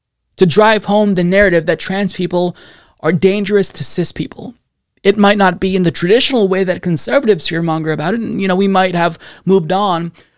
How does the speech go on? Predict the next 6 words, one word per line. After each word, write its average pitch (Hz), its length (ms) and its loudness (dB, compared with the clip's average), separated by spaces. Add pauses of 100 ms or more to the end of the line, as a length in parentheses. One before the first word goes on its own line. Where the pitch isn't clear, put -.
(120)
from 165 540 0
the 165 180 0
bathroom 180 560 0
panic - 380 -4
thing 160 320 -6
because 170 480 -4